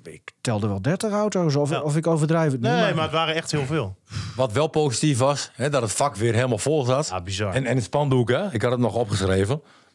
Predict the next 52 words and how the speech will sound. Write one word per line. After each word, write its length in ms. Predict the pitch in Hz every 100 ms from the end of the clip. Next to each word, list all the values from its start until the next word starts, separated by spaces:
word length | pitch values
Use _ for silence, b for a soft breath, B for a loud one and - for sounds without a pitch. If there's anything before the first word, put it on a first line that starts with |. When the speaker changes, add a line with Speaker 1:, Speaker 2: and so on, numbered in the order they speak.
| b
Speaker 3:
Hè, 140 | 120
"We 100 | 131
gaan 260 | 123 131 123
door 160 | 120
diepe 240 | 110 143 123
dalen, 480 | 127 135 143 143 147 b b b b
maar 280 | 110 117
onze 280 | 117 113 104
club 280 | 104 123 123 _ _ _
gaat 280 | - 110
weer 140 | 104 104
stralen." 500 | - 117 117 80 71 _ _
En, 140 | - 98
en 140 | 92
dat, 140 | 85
dat 120 | 80 80
is 180 | -
toch 160 | - 87
prachtig. 560 | - 156 - 85 - _ _ -
Speaker 1:
Ja. 200 | 156 98
Speaker 3:
Hè, 60 |
ondanks, 640 | 139 147 170 135 127 123 - b
hè, 260 | - 170 139
waar, 20 |
waar 100 | 123
Speaker 1:
Ja, 80 | 123
Speaker 3:
we 120 | 113 180
Speaker 1:
dat 60 | 196
Speaker 3:
eigenlijk 280 | 202 202
Speaker 1:
is 100 | 190
Speaker 3:
met 100 | 170
z'n 60 | 143
Speaker 1:
heel 60 | 127
mooi, 100 | 151
Speaker 3:
allen 140 | 123
Speaker 1:
ja. 40 | 147
Speaker 3:
in 60 | 156
zitten, 320 | 151 151 185
Speaker 1:
Ja. 60 | B B B -
Speaker 3:
dan 240 | 131 143
zo'n 160 | 123 147
spandoek. 540 | - 147 151 165 185 - _
Speaker 1:
Ja. 80 | -
Speaker 3:
Top, 180 | 160 - 113 - b
Speaker 2:
Ah, 80 | -
Speaker 3:
top. 80 | 127
Speaker 2:
maar 100 | 139
het 100 | 139
is 340 | 180 175 - -
wat 180 | 147 -
dat 120 | 196
betreft 640 | 196 - 147 139 - -